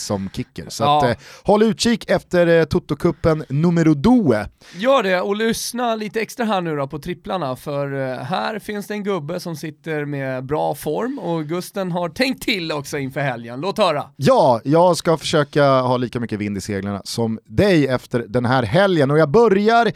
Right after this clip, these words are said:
Speaker 1: i Spanien, mötet mellan Deportivo La Coruña och Barcelona. Barca jagar ju en obesegrad ligasäsong.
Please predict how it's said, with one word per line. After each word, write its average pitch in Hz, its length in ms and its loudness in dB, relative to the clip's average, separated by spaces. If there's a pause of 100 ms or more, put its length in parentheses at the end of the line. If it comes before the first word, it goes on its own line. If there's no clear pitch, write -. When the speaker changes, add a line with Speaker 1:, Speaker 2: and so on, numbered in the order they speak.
(240)
Speaker 1:
i 202 200 2
Spanien, 175 640 0
mötet 147 460 -2
mellan 131 200 -2
Deportivo 123 420 -4
La 113 80 -4
Coruña 113 360 -6
och 101 280 -8
Barcelona. 127 760 2
Barca 135 360 2
jagar 120 320 4
ju 107 180 2 (300)
en 151 140 2 (100)
obesegrad 139 1080 2 (260)
ligasäsong. 123 840 0